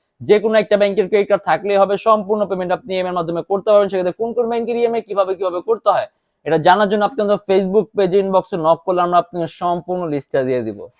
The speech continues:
আর আজকের জন্য এতটুকুই। যদি ভিডিওগুলো ভালো লাগে তাহলে অবশ্যই লাইক করবেন, অন্য কোনো কিছু জানতে চাইলে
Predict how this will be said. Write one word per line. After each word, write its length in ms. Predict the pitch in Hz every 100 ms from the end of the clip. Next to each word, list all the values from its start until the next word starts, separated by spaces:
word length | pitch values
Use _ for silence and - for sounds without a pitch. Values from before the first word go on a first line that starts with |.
| - _ _ _ _ _ _ _ _ _ _ _ _ _ - - _ -
আর 80 | 190
আজকের 160 | 214 240
জন্য 120 | 254 262
এতটুকুই। 380 | 220 262 240 214
যদি 140 | 226 214
ভিডিওগুলো 280 | 202 233 226 185
ভালো 140 | 208 226
লাগে 160 | 226 226 214
তাহলে 160 | 202 175
অবশ্যই 340 | 196 - 233 226
লাইক 140 | 220 240
করবেন, 200 | 220 214 220
অন্য 120 | 240 247
কোনো 100 | 240 233
কিছু 120 | 233 185
জানতে 180 | 196 196
চাইলে 160 | 214